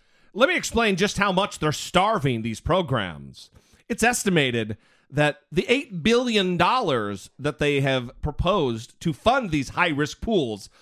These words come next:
across fifty fucking states is underfunded by a hundred ninety-two billion dollars. It's gonna take two hundred billion to fund these, and they've prom-, they've given eight,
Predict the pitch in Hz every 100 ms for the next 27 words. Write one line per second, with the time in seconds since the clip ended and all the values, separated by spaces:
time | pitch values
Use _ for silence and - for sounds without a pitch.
0 | - - 190 151 - 202 - 139 - 175
1 | 127 117 - 214 151 120 - - - -
2 | - 185 - 285 254 226 233 262 220 170
3 | 175 180 - 302 339 311 311 233 277 302
4 | 320 285 285 240 - 294 285 233 165 269
5 | 302 285 220 190 185 202 196 147 104 -
6 | - - - _ _ _ _ _ _ _
7 | _ _ _ _ - 208 311 285 269 -
8 | 294 262 269 277 214 156 254 247 135 92
9 | 92 127 196 214 165 117 98 95 - -
10 | _ _ - 202 214 202 - 208 214 208
11 | 202 160 208 185 165 139 _ 277 269